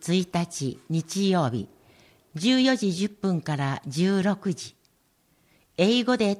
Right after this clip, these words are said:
楽しむリア王、柴四郎氏。五月十五日日曜日。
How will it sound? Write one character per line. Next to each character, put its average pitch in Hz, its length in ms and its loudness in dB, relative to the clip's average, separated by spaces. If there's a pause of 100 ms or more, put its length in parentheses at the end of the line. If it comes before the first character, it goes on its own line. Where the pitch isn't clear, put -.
楽 196 240 0
し 196 120 -6
む 143 220 0
リ 143 160 2
ア 156 180 2
王、 101 140 -6 (320)
柴 208 380 2
四 208 180 -2
郎 180 220 2
氏。 - 260 -10 (680)
五 175 120 2
月 202 380 0 (180)
十 196 280 2
五 165 160 0
日 139 520 -4
日 180 440 -2
曜 156 200 0
日。 101 220 -8